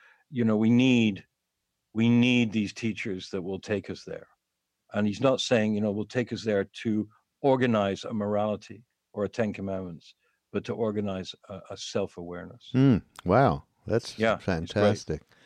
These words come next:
Speaker 1: He's great.
Speaker 2: Oh,
Speaker 1: He's great.
Speaker 2: that's wonderful.
Speaker 1: I mean, I, I, you know, I saw him on Bill Maher, and Bill Maher's an atheist, you know,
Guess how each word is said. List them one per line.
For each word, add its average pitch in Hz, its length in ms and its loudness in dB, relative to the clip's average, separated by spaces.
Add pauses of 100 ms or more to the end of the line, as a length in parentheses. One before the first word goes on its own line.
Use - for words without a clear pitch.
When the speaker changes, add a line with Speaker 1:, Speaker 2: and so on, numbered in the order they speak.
(100)
Speaker 1:
He's 98 140 -18
great. 98 220 0
Speaker 2:
Oh, 104 240 4 (240)
Speaker 1:
He's - 160 -20
great. 95 160 -2
Speaker 2:
that's - 240 -2
wonderful. 107 300 0
Speaker 1:
I - 40 0
mean, 110 100 4
I, 110 100 4 (1120)
I, - 40 -12
you - 80 -10
know, 123 100 0
I 123 60 2
saw 143 160 2
him 131 60 6
on 113 120 4
Bill 120 160 6
Maher, 120 360 6
and 107 120 2
Bill 117 140 6
Maher's 113 260 2
an 107 80 0
atheist, 107 480 -2
you 107 80 -8
know, 95 220 -6